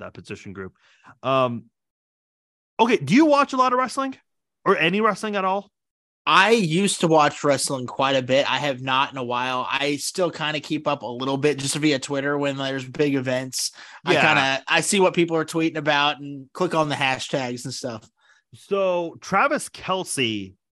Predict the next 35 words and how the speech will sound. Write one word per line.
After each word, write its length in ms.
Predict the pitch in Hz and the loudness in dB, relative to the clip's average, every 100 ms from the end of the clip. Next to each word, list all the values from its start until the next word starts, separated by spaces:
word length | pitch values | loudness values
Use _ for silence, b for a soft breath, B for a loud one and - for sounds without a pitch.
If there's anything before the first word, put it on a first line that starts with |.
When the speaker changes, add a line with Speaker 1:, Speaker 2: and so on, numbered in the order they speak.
| _ | _
Speaker 1:
apparently 460 | 147 - 170 208 196 | -6 0 2 2 2
has 240 | 160 151 | 2 0
told 320 | - 175 175 143 | -4 -2 -2 0
The 80 | 131 | -2
Miz, 580 | 123 156 147 117 95 | 0 0 0 -2 -2
Mike, 300 | 127 156 160 165 | 0 0 -2 -2
uh, 800 | 147 135 123 113 107 78 92 123 | 0 4 4 2 -2 -8 -12 -6
Mizanin, 640 | 147 123 143 151 139 123 | -2 0 0 0 0 -2
who 460 | 127 143 143 139 120 | -2 0 0 -2 -2
got 240 | 131 165 | -4 -4
his 80 | 180 | -4
start 220 | - 147 | -2 0
on 140 | 143 131 | 2 0
The 100 | 113 | -2
Real 360 | 123 147 135 | -2 -2 -2
World, 380 | 117 120 117 117 | 0 0 0 -4
and 240 | 123 123 113 | -6 -6 -6
he 160 | 127 | -6
found 280 | 147 139 127 | -4 -2 0
a 40 | 120 | 0
way 140 | 120 | 0
to, 260 | 117 113 104 _ _ _ _ 117 | 2 0 0 _ _ _ _ 0
uh, 400 | 120 117 113 107 | 2 2 0 -2
be 120 | 139 | 0
opportunistic 720 | 143 131 135 147 135 - 131 | 0 -2 -4 -4 -4 -4 -6
with 140 | 117 131 | -4 -4
all 180 | 123 | -2
of 100 | 117 | -2
that. 240 | 123 120 98 | 0 0 0
That 140 | 131 | -4
eventually 380 | 123 127 117 117 | -2 -6 -6 -4
got 180 | 120 113 | -4 -4
him 120 | 127 | -6
into 160 | 113 104 | -6 -4
wrestling, 580 | 131 139 123 110 104 | -4 -2 -4 -4 -6